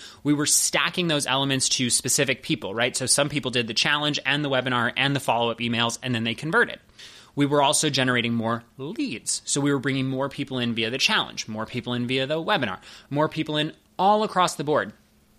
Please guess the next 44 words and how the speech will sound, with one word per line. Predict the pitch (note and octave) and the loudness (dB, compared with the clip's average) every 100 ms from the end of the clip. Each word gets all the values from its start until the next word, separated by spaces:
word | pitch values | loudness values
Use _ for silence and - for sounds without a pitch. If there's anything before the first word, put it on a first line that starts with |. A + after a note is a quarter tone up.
| - | -4
And | F3+ F3 | 4 6
then | E3+ | 6
the | C3 | 4
third | B3 C#4+ A#3 | 6 6 4
thing | D3+ | 0
it | C#3 A#2 | 0 2
did | A#2+ A2+ - | 2 2 -2
was | C3 C#3+ C#3+ | 0 0 2
it | - | -2
created | - - D#3+ D#3 F3+ F3+ | -4 -2 2 4 4 0
the | F3 | 0
atmosphere | C3 D#3 C#3+ - C#3 | 0 2 0 2 0
for | B2 B2+ B2 | 0 2 2
multiple | A#2+ C3+ D3+ D3 - C#3+ | 2 2 4 4 2 2
opportunities | A#2+ B2+ - B2 A2+ G#2 | 4 2 0 0 0 0
to | - | -2
buy. | F#2+ F2+ - _ - - - | -2 -4 -6 _ -20 -18 -4
So | - B2+ A#2 G#2+ | 4 6 6 4
the | G2+ | -2
challenge, | - - D3 D3 D3 B2 | -4 2 2 2 -2 -2
the | A#2 | 0
webinar, | C3 C#3 C3+ B2+ B2 B2 - | 2 2 2 4 2 0 -4
the | G#2+ A2 - | -12 -12 -2
follow-up, | C#3 C3 C3 B2+ - - - | 2 4 4 2 0 -16 -6
there | B2+ | -4
were | C3+ | 0
all | D3+ D#3 F#3 | 4 4 4
of | E3 | 0
these | D3+ | -2
opportunities | A2 B2 B2+ - B2 A#2+ | -2 -2 -2 -4 -2 -2
for | - | -4
them | A2+ A2 | -4 -4
to | - | -6
buy | G2 - E3+ D3+ B2+ B2 | -8 -2 2 2 2 0
and | B2 B2+ | -2 -2
have | - C3+ | -2 -2
that | C3 - | -2 -2
content | C3 B2 A#2 A2 | -2 -2 -4 -4
be | A2 | -2
digested | G#2+ G#2 G#2 G#2+ A2 | 0 0 0 -2 -6
in | - G#2+ | -6 -6
a | G2+ | -8
different | - G2+ G2+ F#2 - | -8 -8 -8 -14 -10
way. | F#2+ - | -12 -12